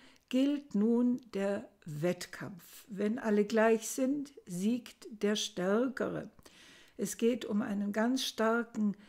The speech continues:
Wettbewerb, um Positionen. Und, äh, nun wird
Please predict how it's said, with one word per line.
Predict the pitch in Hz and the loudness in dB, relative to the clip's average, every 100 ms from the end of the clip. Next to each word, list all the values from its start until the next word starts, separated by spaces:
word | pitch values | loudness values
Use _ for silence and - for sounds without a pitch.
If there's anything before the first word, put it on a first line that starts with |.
| - _ | -20 _
Wettbewerb, | 170 180 220 - 247 240 240 262 277 285 | -2 0 0 0 2 4 4 2 2 0
um | 214 208 | 0 0
Positionen. | 202 220 202 202 - - 220 247 262 285 302 - - - - - - - - - | 0 0 0 -2 -2 4 6 6 6 6 4 -2 -20 -20 -20 -20 -20 -20 -8 4
Und, | 254 262 226 - _ _ _ _ _ _ - - - _ _ - _ - - - - _ - | 4 4 0 -12 _ _ _ _ _ _ -20 -20 -20 _ _ -20 _ -20 -20 -20 -20 _ 0
äh, | 226 220 220 233 - | 6 6 6 2 2
nun | 254 262 302 330 247 233 | 6 10 8 8 6 6
wird | 269 269 - | 6 4 -2